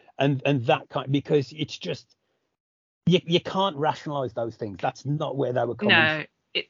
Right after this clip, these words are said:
Speaker 2: it's a rational, an argument that I just don't bother with because I don't
Speaker 1: Yeah.
Speaker 2: agree with it and find it
Speaker 1: It's,
Speaker 2: redundant because it's
Speaker 1: yeah,
Speaker 2: a fairy
Speaker 1: it's,
Speaker 2: tale.
Speaker 1: yeah, it kind of defeats, it's how well, I can argue with how well they, they get through that or deal with that issue and stuff like that.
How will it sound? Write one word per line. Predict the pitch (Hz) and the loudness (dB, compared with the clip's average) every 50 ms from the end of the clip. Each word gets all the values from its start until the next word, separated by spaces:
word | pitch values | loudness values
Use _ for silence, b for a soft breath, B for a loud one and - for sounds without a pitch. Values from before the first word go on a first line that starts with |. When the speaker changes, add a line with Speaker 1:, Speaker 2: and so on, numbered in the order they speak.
| - | -2
Speaker 2:
it's | 208 - - - - | -2 -2 -2 -2 -2
a | 220 220 | -2 0
rational, | 226 247 247 - - 233 220 208 202 196 196 - - | 2 0 0 0 -2 -4 -4 -2 -4 -4 -6 -8 -8
an | 185 185 185 | -8 -8 -2
argument | - 180 180 180 165 175 170 170 160 - - | 0 0 0 0 0 -4 -6 -6 -6 -4 -2
that | - - | -2 0
I | - 160 160 | 2 0 0
just | 151 - 151 - - | 0 -2 -6 -6 -4
don't | - 147 135 135 - _ _ - _ - | -4 -6 -6 -6 -8 _ _ -20 _ -8
bother | - 147 139 143 135 | -8 -6 -6 -6 -6
with | 143 127 - - | -6 -6 -6 -6
because | - 147 - 156 | -8 -6 -4 -4
I | 165 | 2
don't | - 143 135 | 4 6 6
Speaker 1:
Yeah. | 131 123 | 6 6
Speaker 2:
agree | - 143 143 | 4 0 -2
with | 139 139 - | -2 -2 -2
it | 139 131 - | -4 -6 -4
and | - 143 - | -6 -10 -10
find | - 131 127 131 135 - | -6 -6 -6 -4 -4 -4
it | 135 127 | -6 -6
Speaker 1:
It's, | _ _ _ _ - | _ _ _ _ -8
Speaker 2:
redundant | 147 143 147 143 165 139 143 123 123 - _ _ | -6 -2 0 2 2 2 0 -4 -8 -10 _ _
because | - 143 - - 160 151 | -8 -6 -4 2 6 8
it's | 151 139 | 8 10
Speaker 1:
yeah, | 135 135 | 10 8
Speaker 2:
a | |
fairy | 131 - 196 196 135 | 6 6 4 4 4
Speaker 1:
it's, | 185 196 | 4 2
Speaker 2:
tale. | - 139 135 139 143 - _ _ _ _ _ - | 0 0 -4 -6 -8 -10 _ _ _ _ _ -4
Speaker 1:
yeah, | 196 233 214 | 0 4 6
it | 196 190 | 4 4
kind | - - 220 220 185 | 4 0 -4 -4 -4
of | 156 - | -4 -4
defeats, | 175 147 - - 175 175 147 - - - - - | -6 -8 -6 -6 -6 -6 -6 -8 -14 -18 -16 -8
it's | - 151 - 147 | -6 -6 -6 -4
how | 127 - - 233 247 | 0 4 4 4 6
well, | 208 220 214 214 208 202 - b b b b | 6 6 6 6 6 2 0 b b b b
I | 156 | 0
can | - 202 185 | 0 0 0
argue | 190 208 214 185 185 190 | 0 0 0 0 0 -2
with | 185 147 | -2 0
how | - 170 160 165 | 2 2 2 2
well | 151 143 147 156 160 160 151 | 2 2 4 4 4 4 2
they, | 135 139 147 143 147 143 131 _ - | 0 -2 -2 -2 -2 -4 -6 _ -4
they | 143 131 123 | -4 -2 -2
get | 113 117 - 156 135 - _ _ _ _ _ _ - | -4 -2 -2 -2 -2 -2 _ _ _ _ _ _ -20
through | 131 - 123 123 135 147 156 147 | -10 -4 0 2 4 4 4 4
that | 131 156 160 170 139 | 4 2 2 2 2
or | 127 123 117 | 0 0 -2
deal | 110 117 127 127 135 139 | -2 0 2 2 2 2
with | 139 139 127 - | 2 0 2 4
that | 143 139 127 - | 2 2 2 2
issue | 135 135 131 - - 127 135 131 | -2 -2 -2 -2 -6 -4 -2 -2
and | 123 117 | -4 -4
stuff | - - 123 113 - | -4 -6 -6 -6 -4
like | - 117 113 110 - | -6 -6 -6 -6 -6
that. | - 107 107 110 | -6 -6 -6 -8